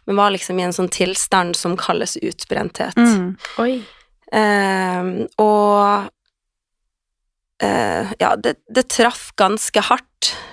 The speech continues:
Speaker 1: Ehm, men når jeg ser, når jeg liksom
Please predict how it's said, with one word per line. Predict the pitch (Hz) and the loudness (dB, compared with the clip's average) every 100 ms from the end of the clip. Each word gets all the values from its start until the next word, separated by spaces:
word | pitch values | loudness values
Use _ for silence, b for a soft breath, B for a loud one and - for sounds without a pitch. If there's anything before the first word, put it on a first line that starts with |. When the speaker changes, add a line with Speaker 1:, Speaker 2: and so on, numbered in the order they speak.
| B - | B -4
Speaker 1:
Ehm, | 196 190 190 190 190 - B B B B B B - | -2 0 -2 -2 -4 -6 B B B B B B -2
men | 208 214 | 2 4
når | 214 | 2
jeg | 220 | 0
ser, | - 226 220 214 | 2 2 2 2
når | 208 | 0
jeg | 208 | 0
liksom | 214 226 | 0 -2